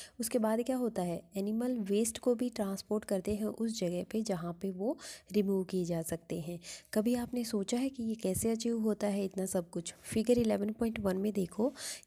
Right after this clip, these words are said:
क्या आप हार्ट को और ब्लड वेसल्स को देख सकते हो यहाँ पे? वो ट्रांसपोर्ट का काम करते हैं, सब्सटेंसेस को ट्रांसपोर्ट करते हैं और सभी मिलकर एक सर्कुलेटरी सिस्टम बनाते हैं। कौन-कौन बनाते हैं? हार्ट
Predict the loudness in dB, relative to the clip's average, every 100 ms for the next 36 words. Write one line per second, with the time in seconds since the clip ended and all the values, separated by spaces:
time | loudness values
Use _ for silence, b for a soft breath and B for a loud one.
0 | 2 2 2 -2 -4 -6 2 4 4 0
1 | 0 2 2 2 2 4 4 4 4 2
2 | 2 2 2 2 -2 0 0 2 0 -2
3 | -4 -6 -8 B B B -2 2 2 4
4 | 2 2 0 0 0 -2 -2 0 0 0
5 | -2 0 -2 -2 -2 0 2 0 0 -2
6 | -2 -2 0 -2 0 0 0 0 0 0
7 | 0 -2 -2 2 4 4 2 2 0 -2
8 | -4 -2 -2 -4 -4 -2 -2 -2 -2 0
9 | 0 2 2 0 -2 -2 -2 -4 -4 -6
10 | -6 -8 B B B 0 0 2 -2 0
11 | 2 2 0 0 -2 -2 0 2 2 -2